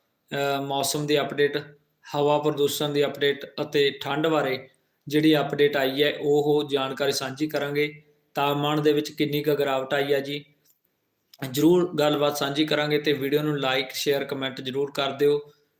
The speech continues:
ਤੇ ਜਿਹੜੇ ਸੱਜਣ ਮਿੱਤਰ ਪਹਿਲੀ ਵਾਰੀ ਨਵੇਂ ਜੁੜਨਗੇ, ਚੈਨਲ ਨੂੰ ਸਬਸਕ੍ਰਾਈਬ ਕਰ ਲਿਓ ਅਤੇ ਆਪਣੀ Facebook ਆਈ ਡੀ ਸਤਿਗੁਰ ਭੰਗੂ ਨੂੰ ਫਾਲੋ ਜ਼ਰੂਰ ਕਰ ਲਿਓ ਜੀ। ਦੋਸਤੋ, ਜਿਵੇਂ ਕਿ ਮੈਂ ਪਹਿਲਾਂ ਹੀ ਤੁਹਾਨੂੰ ਦੱਸ ਚੁੱਕਿਆ ਜੀ,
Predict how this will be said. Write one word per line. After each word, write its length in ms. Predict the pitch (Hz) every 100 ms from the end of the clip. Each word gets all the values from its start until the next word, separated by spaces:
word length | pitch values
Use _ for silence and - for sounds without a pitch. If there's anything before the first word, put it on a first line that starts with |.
| -
ਤੇ 160 | 143
ਜਿਹੜੇ 300 | 135 139 165
ਸੱਜਣ 300 | 160 147 139
ਮਿੱਤਰ 280 | 143 139 139
ਪਹਿਲੀ 340 | - 135 151
ਵਾਰੀ 200 | 160 147
ਨਵੇਂ 260 | 143 139 143
ਜੁੜਨਗੇ, 440 | 143 143 151 151
ਚੈਨਲ 460 | 147 - 139 139 143
ਨੂੰ 120 | 147
ਸਬਸਕ੍ਰਾਈਬ 520 | 143 131 - 143 139
ਕਰ 200 | 135 139
ਲਿਓ 300 | 135 135 131 - _ _ -
ਅਤੇ 200 | - 156
ਆਪਣੀ 240 | 143 147 143
Facebook 420 | 147 143 143 143 139
ਆਈ 100 | 131
ਡੀ 80 |
ਸਤਿਗੁਰ 440 | 135 135 127 135 135
ਭੰਗੂ 280 | 147 131 135
ਨੂੰ 80 |
ਫਾਲੋ 380 | 127 - 135 135
ਜ਼ਰੂਰ 320 | 127 127 139 135
ਕਰ 140 | 139
ਲਿਓ 160 | 123 123
ਜੀ। 220 | 117 120 - _ _ _ _ - _ -
ਦੋਸਤੋ, 360 | 143 151 170
ਜਿਵੇਂ 360 | 156 151 143 151
ਕਿ 120 | 151
ਮੈਂ 160 | 151 147
ਪਹਿਲਾਂ 300 | 151 139 156
ਹੀ 40 |
ਤੁਹਾਨੂੰ 320 | 156 151 147
ਦੱਸ 200 | 139 135
ਚੁੱਕਿਆ 360 | - 143 151 143
ਜੀ, 280 | 143 143